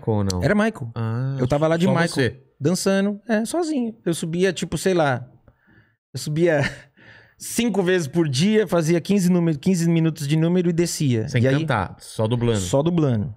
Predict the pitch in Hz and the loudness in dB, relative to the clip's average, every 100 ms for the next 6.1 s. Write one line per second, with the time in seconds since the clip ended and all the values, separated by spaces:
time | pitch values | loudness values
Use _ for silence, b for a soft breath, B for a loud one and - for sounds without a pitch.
0 | - 87 85 B B B _ - 139 165 | -14 -16 -16 B B B _ -4 0 2
1 | 208 214 214 208 214 208 165 208 - 214 | 0 0 0 0 0 0 2 0 0 -4
2 | - 151 165 208 240 - _ _ _ _ | 0 0 2 0 -2 -8 _ _ _ _
3 | - 151 156 135 135 165 139 123 123 143 | -12 -6 -4 -4 -2 0 0 0 -4 -8
4 | 147 - 151 160 196 185 180 - 143 156 | -6 -8 -8 -2 0 0 -2 -6 -4 -4
5 | 143 139 135 101 101 - - - 101 101 | -2 -4 -4 -8 -8 -12 -16 -8 -4 -4
6 | 117 | -6